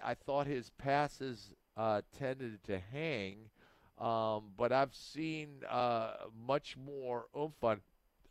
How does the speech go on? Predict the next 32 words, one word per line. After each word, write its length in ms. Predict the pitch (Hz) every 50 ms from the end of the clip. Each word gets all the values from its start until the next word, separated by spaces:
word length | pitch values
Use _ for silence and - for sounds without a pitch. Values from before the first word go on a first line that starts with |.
| - - -
on 140 | 139 139
his 140 | 131 120 -
throws, 500 | - - 131 156 156 143 131 123 110 117 - -
and 100 | 120 117
I 120 | 120 123 120
see 240 | - - - 151
a 80 | 147 123
lot 260 | 120 123 139 160 156
of 120 | 135 - -
torque 580 | - - - 165 180 190 156 131 - - - - _ _ _ - _ _ _ -
in 160 | 131 127 120
his 160 | 120 113 -
body 320 | - 139 147 156 151 135
when 160 | 120 110 110 107
he 80 | 104
throws 320 | 98 - 104 104 101 95 -
the 80 | - 98
ball. 240 | 85 104 104 101
So 220 | - - - 120 120
I'm, 200 | 139 160 190 214 208 - _ _ _ - - _ _ _ _ _ _ _ _ _ - - -
I'm, 260 | - - 156 170 170 151 -
I'm 320 | - 123 147 165 175 170 160 - - - - - _ - - -
excited 560 | - 120 - - - 135 147 175 180 175 139
about 420 | 117 92 92 113 110 110 113 113 - - - - - _ _ _ _
what 180 | 120 120 131 139
I'm 100 | 135 135
gonna 160 | 135 123 113
see 280 | - - - 143 156 165
w-, 180 | 151 127 - - - 101
uh, 40 | 101 - - _
from 280 | - 143 156 165 170 165
him 480 | 151 127 117 110 104 101 104 113 117